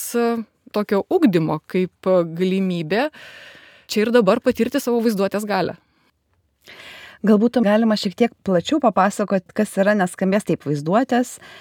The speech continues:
Speaker 2: išlaisvinimas pažinimui krikščioniškoje meditacijoje, kurią ves Vaidilė Šumskienė. Galbūt truputėlį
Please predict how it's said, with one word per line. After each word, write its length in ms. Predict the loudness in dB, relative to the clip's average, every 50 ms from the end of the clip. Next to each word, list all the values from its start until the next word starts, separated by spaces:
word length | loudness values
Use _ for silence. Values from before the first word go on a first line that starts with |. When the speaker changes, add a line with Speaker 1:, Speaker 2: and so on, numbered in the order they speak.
| -14 -4
Speaker 2:
išlaisvinimas 1000 | -2 0 2 2 2 2 2 2 2 0 -2 -4 -2 0 2 2 2 0 0 0
pažinimui 640 | 0 0 0 0 0 0 2 2 2 2 2 2 0
krikščioniškoje 720 | -2 -6 -6 -4 -2 0 0 0 0 -2 -2 -2 -2 -2
meditacijoje, 760 | -2 -2 -4 -4 -6 -4 -4 -4 -6 -6 -2 0 2 2 0 0
kurią 220 | 0 -2 -2 -2 0
ves 300 | 2 2 0 0 -2 -4
Vaidilė 480 | -2 -2 -2 0 0 2 2 2 2 2
Šumskienė. 1000 | 2 2 2 2 2 2 0 0 -2 -10 -16 -10 -8 -8 -6 -6 -6 -8 -8 -10 _ _ _ _ -20 -20 -20 -20 -20 -20 -20 -10 0 4
Galbūt 400 | 4 4 4 2 -2 -2 -2 -6
truputėlį 540 | -6 -4 -2 0 2 2 2 4 2 2